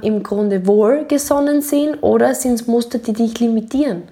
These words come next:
Und deswegen ist es jetzt so wichtig, dass wir diese Übungen gemeinsam machen. Und jetzt kre-, kreis mal ein, die Top zwei positiven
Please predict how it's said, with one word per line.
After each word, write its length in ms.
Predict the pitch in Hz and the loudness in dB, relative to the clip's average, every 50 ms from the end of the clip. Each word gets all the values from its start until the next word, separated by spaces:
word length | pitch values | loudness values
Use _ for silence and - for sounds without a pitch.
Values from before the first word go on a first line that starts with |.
| - - - - - - - - _ - | -20 -20 -18 -16 -16 -16 -18 -8 _ 0
Und 240 | 220 220 208 208 | 0 0 0 0
deswegen 600 | - - - 254 - - - 226 233 254 254 240 | -2 -2 -2 -4 -4 0 2 2 4 4 4 2
ist 160 | 233 226 233 - | 0 0 -2 -2
es 100 | 220 240 | 0 0
jetzt 180 | 226 233 - | 0 0 0
so 100 | 226 214 | 0 2
wichtig, 320 | 233 277 285 - - 208 214 | 2 0 0 0 -2 -2 0
dass 180 | 208 202 - | -2 0 0
wir 80 | 214 208 | 0 0
diese 220 | 220 220 214 - | 0 -2 -2 0
Übungen 480 | - 233 226 240 247 240 233 220 208 - | 0 0 2 2 2 2 2 0 0 0
gemeinsam 520 | 220 214 214 208 208 214 214 214 220 226 | 0 2 2 2 2 2 2 0 0 0
machen. 260 | 233 - - - 226 | 0 -2 -2 0 0
Und 80 | 214 208 | 2 2
jetzt 240 | 208 208 208 - - - _ | 2 0 -2 -8 -12 -10 _
kre-, 600 | - - - - - - 226 202 - - - - | -4 -4 -4 -4 -2 -2 -2 -2 -2 -4 -6 -8
kreis 360 | - - - 208 214 277 - | -4 -2 0 0 0 0 0
mal 180 | - 277 247 - | -2 -2 -2 -2
ein, 340 | - 196 202 220 269 320 320 - - - - - - _ _ - | -2 -2 -2 -2 -2 -4 -6 -8 -14 -16 -18 -18 -20 _ _ -8
die 160 | 226 226 - | -8 -4 -2
Top 380 | - 277 269 277 277 - - | 0 0 0 -2 -4 -8 -8
zwei 520 | - - - - 233 214 202 202 196 190 185 | -6 -6 -4 0 0 2 2 2 2 0 -2
positiven 920 | 190 - - 208 190 196 208 214 240 226 254 254 262 254 - 294 330 | -4 -4 -2 0 0 2 0 0 0 0 0 0 0 0 -2 -2 -4